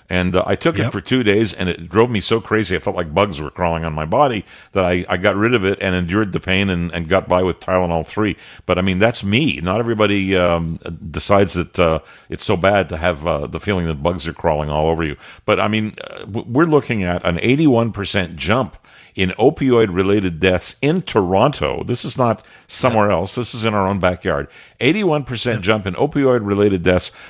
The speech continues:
Speaker 1: between twenty nineteen and late twenty twenty. What that tells me is that people were, were getting this secondary stuff. Uh, to say secondary is giving it more than its due.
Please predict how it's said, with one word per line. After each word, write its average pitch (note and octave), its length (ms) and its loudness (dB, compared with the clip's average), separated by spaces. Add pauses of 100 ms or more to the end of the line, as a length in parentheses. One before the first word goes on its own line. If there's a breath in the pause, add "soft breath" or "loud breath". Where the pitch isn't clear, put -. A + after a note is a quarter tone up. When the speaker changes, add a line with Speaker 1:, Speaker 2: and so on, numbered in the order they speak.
Speaker 1:
between F#2+ 320 -4
twenty D3+ 300 0
nineteen A2 540 0
and F#2 160 -2
late G#2+ 180 2
twenty F#2+ 280 -2
twenty. G#2+ 260 0
What E2+ 180 0
that D#3+ 220 2
tells B2 280 2
me G2+ 420 0 (280 loud breath)
is F#2 160 0
that G2 160 0
people D3+ 320 2
were, G2 540 4
were F2+ 300 -2 (300)
getting C3 280 2
this - 520 -2
secondary B2 640 -2
stuff. - 540 0 (400 soft breath)
Uh, F2+ 140 -8
to - 200 -12
say - 220 -2
secondary F2 600 0
is D#2 120 -8
giving E2+ 280 -2
it D#2+ 100 -2
more E2+ 180 4
than D#2+ 100 0
its D2+ 160 -2
due. D#2 300 0